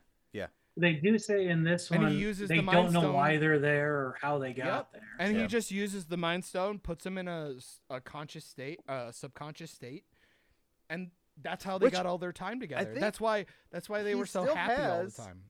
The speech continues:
Speaker 1: you know this,
Speaker 3: Man.
Speaker 1: in the picture, he still does have the Mind Stone in
Speaker 2: Yeah,
Speaker 1: his
Speaker 2: he does.
Speaker 1: head in that universe.
Speaker 3: Bro.
Speaker 1: So.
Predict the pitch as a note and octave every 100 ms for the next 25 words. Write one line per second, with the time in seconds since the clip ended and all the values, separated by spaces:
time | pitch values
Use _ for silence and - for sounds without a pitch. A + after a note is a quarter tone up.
0 | - G#2+ D#3+ F#3+ A3 G#3+ G#3+ G#3 G3+ F#3
1 | E3 C#3 E3 D#3 - G3+ - C#3+ D#3 -
2 | E3+ D3 D#3+ D3+ D#3+ D3+ A2+ A#2 A#2+ C#3+
3 | B2 A2+ G#2+ F#2+ F#2+ _ - D3 D3 D#3+
4 | D3 D3+ D3+ D3+ D3 - - _ D#3 C3+
5 | G2+ - A#2+ A#2+ A#2 A2 G#2 - - B2
6 | B2 A#3 C4+ D4 B3+ F#3+ D3 A#2+ A2 -
7 | - - - _ _ _ _ _ _ _
8 | - G#2+ E2+